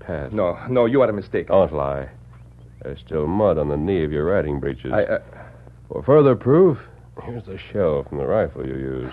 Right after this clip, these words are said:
Speaker 2: I,
Speaker 1: I
Speaker 2: I
Speaker 1: found this where you waited in ambush.
Speaker 2: I deny everything.
Speaker 1: Oh, don't worry, Count.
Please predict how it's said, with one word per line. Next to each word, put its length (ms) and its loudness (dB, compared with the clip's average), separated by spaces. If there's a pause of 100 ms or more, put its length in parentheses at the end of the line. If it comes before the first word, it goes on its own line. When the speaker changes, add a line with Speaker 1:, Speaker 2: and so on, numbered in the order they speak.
Speaker 2:
I, 340 -2 (240)
Speaker 1:
I 200 4
Speaker 2:
I 20 -2
Speaker 1:
found 380 6
this 280 2
where 140 -4
you 160 -2
waited 240 0
in 100 0
ambush. 460 0 (180)
Speaker 2:
I 160 2
deny 440 2
everything. 680 0
Speaker 1:
Oh, 280 -12
don't 300 -12
worry, 400 -12 (180)
Count. 320 -14